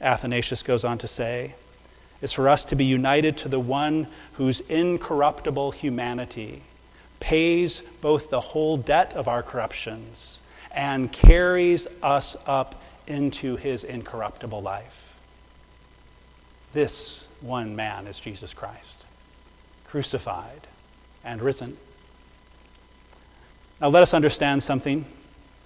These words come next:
about the restoration of our humanity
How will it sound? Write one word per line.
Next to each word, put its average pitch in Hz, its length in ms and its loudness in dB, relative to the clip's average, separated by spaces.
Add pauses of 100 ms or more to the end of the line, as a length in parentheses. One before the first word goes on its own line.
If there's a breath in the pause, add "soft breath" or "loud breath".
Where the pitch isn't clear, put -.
(500)
about 123 160 -6
the - 400 -20
restoration 135 680 0 (800 loud breath)
of 139 160 2
our 123 140 6
humanity 120 720 -2